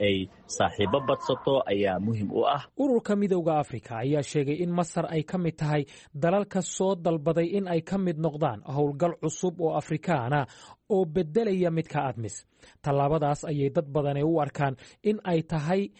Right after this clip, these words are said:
Speaker 2: heshiiskan ay Qaahire iyo Muqdisho qalinka ku wada duugeen oo sharciyad xooggan loo sameeyey.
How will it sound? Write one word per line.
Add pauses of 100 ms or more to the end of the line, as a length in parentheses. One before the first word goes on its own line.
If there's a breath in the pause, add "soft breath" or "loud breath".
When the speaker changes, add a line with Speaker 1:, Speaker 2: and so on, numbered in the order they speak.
(200 soft breath)
Speaker 2:
heshiiskan
ay
Qaahire
iyo
Muqdisho (140)
qalinka
ku
wada
duugeen (380 loud breath)
oo
sharciyad
xooggan
loo
sameeyey.